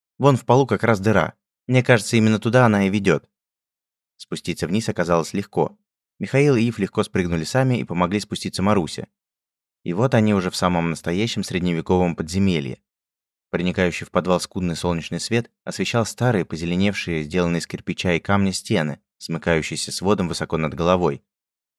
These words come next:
Они шли, осторожно ступая, внимательно глядя себе под ноги. Пол был неровным, встречались ямы и разбросанные кирпичи. Можно было легко оступиться и сломать ногу,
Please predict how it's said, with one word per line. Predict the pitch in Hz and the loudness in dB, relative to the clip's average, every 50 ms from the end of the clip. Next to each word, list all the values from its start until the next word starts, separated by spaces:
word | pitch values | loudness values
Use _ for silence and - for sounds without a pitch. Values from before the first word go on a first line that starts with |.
| _ _ | _ _
Они | - 110 120 127 117 | -4 -2 0 0 0
шли, | - - 120 123 123 - - | -2 -2 -2 0 -2 -2 -6
осторожно | - - - - 90 92 87 87 85 | -10 -8 -2 -2 0 0 0 -2 -4
ступая, | - - 90 - - 92 90 85 | -4 -6 -6 -2 0 2 2 2
внимательно | 80 85 87 87 85 80 - 82 82 | 2 0 0 0 0 -2 -2 -4 -2
глядя | 85 85 82 78 82 | 0 0 -2 -2 -4
себе | - - 92 92 | -6 -4 -4 -4
под | - - 110 92 73 | 0 2 2 2 2
ноги. | 73 73 67 - - _ _ _ _ _ _ _ _ _ _ | 0 -6 -8 -10 -14 _ _ _ _ _ _ _ _ _ _
Пол | - 127 123 | 0 0 0
был | 101 98 90 | 0 0 0
неровным, | 90 92 90 90 113 113 98 90 78 73 67 _ - | 0 0 2 4 2 2 2 0 -2 -4 -6 _ -18
встречались | - - - - - - 117 98 78 - - | -12 -12 -10 -6 -2 -2 0 0 -2 -2 0
ямы | 98 110 107 92 85 | 0 2 2 2 0
и | |
разбросанные | 78 82 73 82 92 95 92 - 92 85 80 | 0 -2 -2 -2 -2 -2 -2 -2 -2 -4 -2
кирпичи. | - 87 82 - 98 - - - 78 67 - _ _ _ _ _ _ | -2 -4 -4 -4 -6 -8 -6 -8 -8 -8 -10 _ _ _ _ _ _
Можно | - 101 101 95 87 92 | -4 -2 -2 -2 -2 -4
было | 85 98 92 92 | -4 -2 0 0
легко | 90 87 85 - - 95 | -2 -2 -4 -4 -2 -2
оступиться | 85 - - - - - 131 127 - - | -2 -2 -6 -10 -4 -4 -4 -4 -4 -8
и | |
сломать | - - 104 98 101 107 104 - | -6 -2 0 0 0 0 0 2
ногу, | - 113 95 80 73 71 65 | 2 2 2 2 0 -6 -10